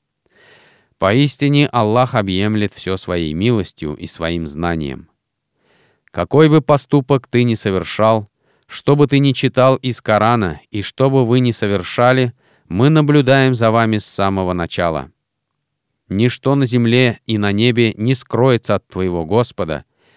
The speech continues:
будь оно даже весом в мельчайшую частицу, или меньше того, или больше того. Всё это в Ясном Писании.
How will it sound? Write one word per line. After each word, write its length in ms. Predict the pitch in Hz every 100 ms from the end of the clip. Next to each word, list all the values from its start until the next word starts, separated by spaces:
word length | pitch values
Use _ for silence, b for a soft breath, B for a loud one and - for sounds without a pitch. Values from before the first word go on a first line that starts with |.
| _ _
будь 300 | 98 147 -
оно 200 | 131 131
даже 320 | 110 117 104
весом 460 | 92 117 - 110 101
в 80 | 95
мельчайшую 720 | 98 92 - 104 - 95 85
частицу, 720 | - 78 - 123 - 80 71 b b
или 240 | - 123 113
меньше 420 | 104 127 120 110
того, 420 | - 104 95 85 - _ _
или 240 | 127 110
больше 420 | 92 95 92 -
того. 400 | 80 82 76 69 - _ _ _
Всё 240 | _ - 117
это 440 | 135 123 120 107 - _ _
в 60 | 87
Ясном 520 | 85 101 98 98 90
Писании. 640 | 87 - 85 78 71 69